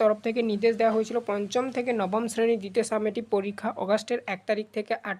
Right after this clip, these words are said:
তারিখের মধ্যে সম্পন্ন করার জন্য। এছাড়া মাধ্যমিকের দ্বিতীয় সামেটিভ পরীক্ষাও অগাস্ট মাসের মধ্যে, মানে প্রথম সপ্তাহের মধ্যে নেওয়ার কথা বলেছিল পর্ষদ। তাই অগাস্ট মাসে একাধিক ছুটি থাকলেও অগাস্ট মাসের প্রথম সপ্তাহে পঞ্চম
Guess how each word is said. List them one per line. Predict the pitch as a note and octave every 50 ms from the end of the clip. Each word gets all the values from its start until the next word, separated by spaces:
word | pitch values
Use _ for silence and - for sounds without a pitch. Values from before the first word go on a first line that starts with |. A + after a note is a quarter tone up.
| -
তারিখের | A3 G#3 G#3 G#3 A#3+ A3 A3
মধ্যে | G#3 G3+ A3 G#3+ G#3+
সম্পন্ন | G3+ F3+ F3+ G3+ G3 G3 F#3
করার | G3+ F#3+ G3+ G3 F#3 F#3 F#3
জন্য। | E3+ D#3 D3 - - - - - - - - -
এছাড়া | B3+ C4 C#4 C#4 C#4+ C#4+ C4 A#3
মাধ্যমিকের | G#3 G3+ G3 F#3+ A#3 A#3+ B3 A#3+ C4 A#3 G3+ G#3
দ্বিতীয় | G#3 G3 - A#3+ A3+ A3+
সামেটিভ | A#3 A3+ A3+ A3+ A3 A#3 A3+ -
পরীক্ষাও | G3+ G3 F#3+ - - A3 A3 G#3+ - - C4 C4 - A3
অগাস্ট | G3 G3 G3+ G3+ G3+ -
মাসের | G#3 G3+ - A3+ A3+ G#3
মধ্যে, | G3 F#3+ F#3+ A3 C4+ - - A#3+ A#3 A#3
মানে | G#3+ G#3 -
প্রথম | G#3+ G#3 G#3+ A#3+ A#3+ -
সপ্তাহের | G#3+ G#3+ - A3+ A3 G#3+ G#3+
মধ্যে | G#3+ G#3 C#4 A3 - - - - A#3 B3+
নেওয়ার | A#3 G#3 G#3 G3+ G#3+
কথা | G#3 - B3 A3
বলেছিল | G3+ F#3+ F3+ - - E3 D3+ - _ _
পর্ষদ। | - F#3 - E3 C#3+ - _ _ - - - - - _ _
তাই | - - - G3+ G3
অগাস্ট | G#3 B3 B3 B3 C4+
মাসে | C4 A#3+ C4+ C#4 - G#3
একাধিক | G3 A#3 A3+ G#3+ C4+ - - -
ছুটি | - G#3+ A#3+ A3 G3+
থাকলেও | G3 F#3+ G#3+ G#3+ G3 E3 - - F#3
অগাস্ট | F#3 G#3 A3+ A3+ A3+ -
মাসের | A#3+ A3+ - A#3 A#3
প্রথম | G3 F#3 - A3+ A3 G#3+
সপ্তাহে | A3 A3 - A3+ G#3+ A#3+ A#3 -
পঞ্চম | G3 F#3+ F#3 - A#3